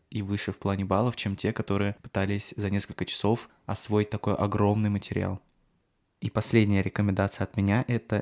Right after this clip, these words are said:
не забывайте отдыхать. Хотелось бы еще раз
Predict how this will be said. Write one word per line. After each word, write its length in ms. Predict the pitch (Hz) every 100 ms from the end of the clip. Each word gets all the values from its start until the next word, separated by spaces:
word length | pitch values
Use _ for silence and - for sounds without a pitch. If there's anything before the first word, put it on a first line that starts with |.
| 110
не 80 | 104
забывайте 540 | 101 101 113 139 -
отдыхать. 720 | 113 107 113 - 95 95 - _ _ _ _
Хотелось 360 | - 117 110 107
бы 120 | 104
еще 300 | 104 - 95
раз 240 | 92 -